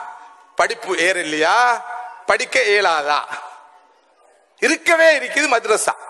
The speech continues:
அனுப்பு ஓதுறதுக்கு. ஸ்கூலுக்கு போகல,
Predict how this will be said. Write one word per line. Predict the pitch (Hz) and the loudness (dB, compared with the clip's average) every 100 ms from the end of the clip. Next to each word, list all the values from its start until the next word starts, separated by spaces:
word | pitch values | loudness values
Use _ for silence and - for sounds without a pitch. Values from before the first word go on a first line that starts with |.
| - - - - _ _ _ - | -20 -20 -20 -20 _ _ _ -10
அனுப்பு | 175 220 - 277 | -8 -8 -10 -2
ஓதுறதுக்கு. | 226 208 151 104 95 101 - - _ _ _ _ _ _ _ _ _ _ _ _ _ _ _ _ _ _ _ _ _ _ _ _ _ _ 494 _ 494 453 453 453 453 _ _ _ - - _ | 2 2 0 -10 -12 -20 -20 -20 _ _ _ _ _ _ _ _ _ _ _ _ _ _ _ _ _ _ _ _ _ _ _ _ _ _ _ _ _ _ _ _ _ _ _ _ -20 -20 _
ஸ்கூலுக்கு | - - 247 233 233 | -8 -2 -2 0 -2
போகல, | 226 202 180 156 170 | 0 0 0 -2 -4